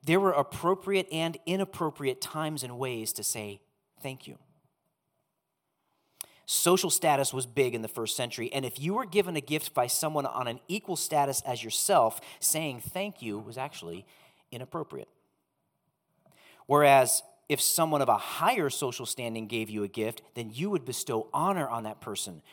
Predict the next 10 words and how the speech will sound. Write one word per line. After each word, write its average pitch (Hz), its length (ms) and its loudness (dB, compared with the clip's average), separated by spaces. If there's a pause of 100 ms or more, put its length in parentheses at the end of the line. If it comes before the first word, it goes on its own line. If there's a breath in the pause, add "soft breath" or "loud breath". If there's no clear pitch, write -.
(160 loud breath)
by 107 260 -2 (160 loud breath)
saying 113 360 -2
thank 151 420 0
you 127 100 -2 (140)
or 113 120 -4
giving 107 280 -10
some - 220 -8
sort 107 220 -6
of - 120 -16
praise. 98 640 -6